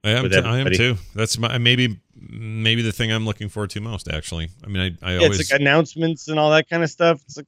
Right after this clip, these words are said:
Speaker 2: I'm not really sure I care
Speaker 1: I mean, I
Speaker 2: too much
Speaker 1: care.
Speaker 2: about that.
Speaker 1: I
Speaker 2: I
Speaker 1: care,
Speaker 2: care,
Speaker 1: but
Speaker 2: but
Speaker 1: I'll
Speaker 2: yeah.
Speaker 1: hear 'em anywhere, right? Like,
Speaker 2: Yeah,
Speaker 1: I don't need to
Speaker 2: sure.
Speaker 1: be at BlizzCon to know that Diablo four or something is being worked on, but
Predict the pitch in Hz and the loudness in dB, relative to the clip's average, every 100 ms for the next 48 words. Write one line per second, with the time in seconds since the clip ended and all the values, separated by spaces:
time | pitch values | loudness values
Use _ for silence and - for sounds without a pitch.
0 | - 156 170 160 170 175 165 170 170 151 | -6 -2 -2 -2 0 2 2 4 4 4
1 | 165 165 147 131 - 147 147 147 - _ | 4 6 6 4 0 2 4 2 -2 _
2 | _ _ _ - 127 143 139 160 180 240 | _ _ _ -4 0 2 4 6 8 8
3 | 147 127 196 202 196 202 151 143 - 214 | 8 8 6 4 0 -2 0 -2 2 6
4 | 160 - 135 127 127 110 101 160 147 135 | 6 4 2 2 2 0 0 2 2 2
5 | 127 87 78 67 85 98 120 - 110 95 | 0 0 -4 -6 -4 0 0 -2 -6 -6
6 | - 95 82 120 139 131 120 107 98 113 | -4 -4 -4 -6 -2 0 2 0 0 -2
7 | - 107 98 95 98 92 95 92 90 - | -2 -2 -2 -2 -2 0 0 0 -2 -4
8 | 98 87 80 85 90 82 82 85 82 82 | -4 -4 -4 -6 -8 -8 -6 -6 -6 -6
9 | 80 80 78 92 | -6 -6 -4 -6